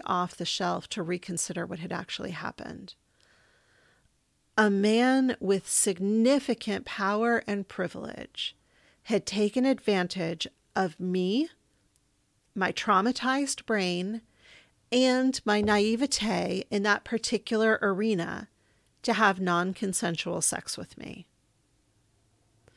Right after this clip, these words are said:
And I want to be absolutely crystal fucking clear about why his ask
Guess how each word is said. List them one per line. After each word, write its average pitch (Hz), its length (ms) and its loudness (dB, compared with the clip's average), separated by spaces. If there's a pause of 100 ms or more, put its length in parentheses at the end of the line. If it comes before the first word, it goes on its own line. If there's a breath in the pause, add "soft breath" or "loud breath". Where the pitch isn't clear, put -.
(500 soft breath)
And 214 120 0
I 208 40 4
want 214 140 6
to 202 60 2
be 196 260 2
absolutely 233 840 4
crystal 226 540 0
fucking 208 600 0
clear - 640 -4 (420 loud breath)
about 196 400 4
why 202 560 6
his 247 300 2 (100)
ask 185 500 2